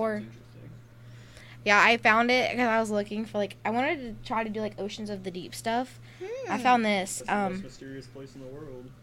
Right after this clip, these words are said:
Speaker 1: Oh, I know.
Speaker 3: Yeah. <laughs>
Speaker 1: So, basically, in two thousand three, a scientist decided to tag a nine-foot-long great white shark.
Speaker 3: I
Speaker 1: So,
Speaker 3: think we already
Speaker 1: basically,
Speaker 3: did this.
Speaker 1: No, I did it in a rerun. We messed up an episode.
Speaker 3: Oh, yeah, I
Speaker 1: So,
Speaker 3: forgot.
Speaker 1: um,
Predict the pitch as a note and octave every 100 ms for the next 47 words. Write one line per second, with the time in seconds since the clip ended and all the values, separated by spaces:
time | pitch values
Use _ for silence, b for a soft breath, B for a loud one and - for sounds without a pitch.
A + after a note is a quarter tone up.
0 | - G#3+ G3+ F#3 F3+ F3+ - F#4+ F4 D4
1 | A#3+ G#3 - C4 C4 - C4 B3+ B3+ A#3+
2 | C4+ D#4 - C#4+ C4 B3+ A#3+ B3+ B3 G#3+
3 | G3+ F3+ G3+ - G3+ G#3+ G#3+ G3+ G3 G3
4 | G3 F#3 F#3 F#3+ F#3+ F#3 G#3+ F3+ F3+ F#3+
5 | - F#3 F#3 F3+ G3 G3+ G3 F#3 F#3 F#3+
6 | F#3+ F#3 - F#3 F#3 - F3 E3+ - C4
7 | G#3+ B3+ C#4+ D#4+ C4+ G#3+ A#3 G#3 G3 F#3+
8 | - - - - - - - - - -
9 | - A3 A3 A3 G3+ A3+ A3+ A#3 F#3+ F#3+
10 | F#3 F#3 F#3 F3+ F#3+ F#3+ F#3+ F#3 F3+ F3
11 | - F#3 F#3 - D4+ D#4+ C#4 C#4+ C4 B3
12 | A#3 A3 G#3 G#3+ - - - - - -
13 | - - A#3+ A#3 A3 F#3+ F#3+